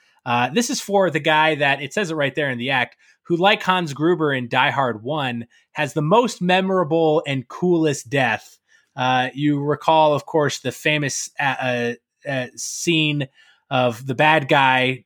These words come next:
uh, played by Alan Rickman, R I P, Hans Gruber, falling from the top of Nakatomi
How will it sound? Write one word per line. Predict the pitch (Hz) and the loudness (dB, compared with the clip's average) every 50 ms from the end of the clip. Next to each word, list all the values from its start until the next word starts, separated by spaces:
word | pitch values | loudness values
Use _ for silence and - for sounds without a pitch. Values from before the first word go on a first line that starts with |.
| _ _ | _ _
uh, | - 131 127 123 127 - _ - | -6 -4 -4 -4 -6 -8 _ -2
played | - 196 196 170 | 0 2 2 4
by | 147 143 135 131 | 4 4 4 2
Alan | 127 123 123 120 117 | 2 0 0 -2 -2
Rickman, | 117 117 117 - - 127 117 117 | -4 -4 -4 -6 -6 -8 -6 -6
R | 120 117 113 | -4 -2 -2
I | 110 110 107 | -2 -2 -2
P, | - - 127 123 120 120 117 117 - _ _ _ _ _ - | -4 -6 -4 -4 -2 -4 -4 -6 -10 _ _ _ _ _ -4
Hans | - 175 180 175 160 127 127 | 0 0 2 2 0 -2 -2
Gruber, | 120 151 165 170 147 131 127 123 120 117 113 - _ _ _ _ | 0 2 2 2 2 2 2 2 2 0 -2 -4 _ _ _ _
falling | - - - - 185 196 202 214 214 202 185 175 160 156 131 | -20 -4 0 4 4 6 6 4 4 2 0 0 -2 -2 -4
from | - - - 156 147 143 139 139 131 | -6 -4 -2 0 0 0 -2 -2 -2
the | 139 135 131 | 0 0 -2
top | 131 - - 160 160 151 151 | -2 -2 -2 0 0 0 0
of | 147 131 127 | -2 -4 -2
Nakatomi | 139 135 131 - 139 - - 139 131 123 120 | -2 -2 -2 -2 -4 -6 -6 -4 -4 -6 -6